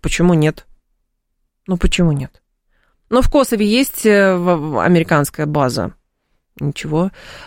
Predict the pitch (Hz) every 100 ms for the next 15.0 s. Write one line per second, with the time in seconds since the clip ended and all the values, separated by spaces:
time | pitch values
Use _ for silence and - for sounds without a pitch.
0 | - 180 214 - 262 247 233 208 254 190
1 | 175 214 233 208 151 147 151 147 143 -
2 | 147 151 170 165 214 214 226 220 - 165
3 | - - 156 170 175 175 160 - 160 160
4 | 143 120 127 - _ _ _ _ - 160
5 | 165 165 165 160 156 247 330 254 269 277
6 | 277 233 - 180 - 175 160 - 165 165
7 | 202 233 185 175 190 214 339 320 208 220
8 | 196 214 226 185 - 170 143 117 - -
9 | - - _ _ _ - 170 175 175 165
10 | 131 - - 156 135 196 160 127 131 156
11 | 131 - 151 - 131 - _ _ _ _
12 | _ _ _ _ _ 156 151 - 160 160
13 | 139 175 208 214 185 160 143 131 135 180
14 | 262 330 - 185 214 233 262 226 143